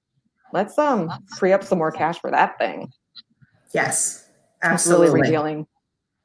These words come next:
Speaker 2: Excellent. Okay, we're gonna tr-, we try to keep, especially Money Talk Tuesdays, we have to keep it in small bites 'cause it's painful sometimes for people to talk about their money and their bookkeeping and their accounting. Um, while I'm here, though, let me answer Linda, who actually called me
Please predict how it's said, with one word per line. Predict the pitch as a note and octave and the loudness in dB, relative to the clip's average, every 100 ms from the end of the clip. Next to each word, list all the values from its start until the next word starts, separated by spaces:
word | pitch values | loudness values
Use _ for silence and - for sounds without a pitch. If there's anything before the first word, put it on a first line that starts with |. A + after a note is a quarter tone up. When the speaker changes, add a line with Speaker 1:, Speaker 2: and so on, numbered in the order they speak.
| _ _ _ _ - | _ _ _ _ -6
Speaker 2:
Excellent. | E3+ - C#3 C3+ - - - | -2 -2 -2 -4 -8 -12 -2
Okay, | G3+ G3+ A#3+ D#3+ D#3 - - | -2 4 6 6 0 -8 4
we're | G#3 | 6
gonna | A3+ B3 | 8 6
tr-, | A#3+ B3+ | 6 6
we | A#3+ | 6
try | - C4+ C4+ C4+ | 6 6 6 4
to | |
keep, | - C4 B3+ - | 0 0 0 2
especially | G#3 - C#4 C4+ G#3+ G3+ F3 F3 _ _ _ | 2 4 4 4 2 2 0 -6 _ _ _
Money | F#3 F#3+ F3+ | 2 2 4
Talk | E3+ E3 D#3+ | 2 -2 -2
Tuesdays, | E3 D3+ D#3 D#3 D3+ | -4 -4 -6 -10 -8
we | E3 | -6
have | E3 | -6
to | D#3+ | -10
keep | - F#3+ | -6 -4
it | F3 | -4
in | E3 | -6
small | - F#3 F#3+ | -4 -2 0
bites | F#3 D3 - - | 2 0 -2 -8
'cause | D#3 - | -6 -6
it's | - | -10
painful | - G#3 G3 G3 - | -2 2 4 2 -6
sometimes | - F#3 - D3+ - | -8 -8 -6 -8 -4
for | E3+ | -6
people | E3+ G#3+ - | -2 -2 -2
to | E3 | -4
talk | - F3+ - | 0 0 4
about | F3 - | 2 4
their | E3 | 2
money | F3 G3+ - - - - | 6 6 6 0 -12 -2
and | F3 E3+ | 4 6
their | |
bookkeeping | F3 A3+ A3+ F3 F3+ - | 6 4 4 0 0 0
and | F3+ | 2
their | E3+ E3 | 6 4
accounting. | - A3 A3+ C3+ - - - - | 6 6 6 0 -6 -14 -20 0
Um, | D#3+ E3 | 4 4
while | D#3+ F#3 A3 C#4 | 4 6 8 8
I'm | B3+ | 6
here, | G#3+ A#3 | 6 6
though, | F3 E3 | 4 4
let | F3+ | 4
me | B3 G3+ | 4 4
answer | G#3+ A3 A3 - F3 | 2 2 0 0 2
Linda, | F#3+ A#3+ A3 D#3+ F#3 | 6 6 6 4 4
who | F3+ F3 | 4 4
actually | F3+ - - | 4 2 -10
called | - B3+ B3+ A3 | -4 2 4 4
me | F#3 F3+ | 2 0